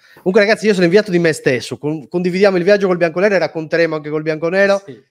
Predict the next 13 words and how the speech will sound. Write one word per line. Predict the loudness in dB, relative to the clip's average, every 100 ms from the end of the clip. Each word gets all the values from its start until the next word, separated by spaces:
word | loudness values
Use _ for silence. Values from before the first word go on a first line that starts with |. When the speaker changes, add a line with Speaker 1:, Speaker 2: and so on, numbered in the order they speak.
| _ _
Speaker 1:
In | -10
questo | -8 -6 -6
caso | -2 -4
io | -4 -6
parto | -8 -8 -10 -10 -10
in | -10
veste | -10 -10 -8
mia | -6 -6
e | -8
condividiamo | -14 -12 -10 -10
il | -10
viaggio, | -8 -8 -8 -14
ovviamente. | -12 -8 -8 -6 -8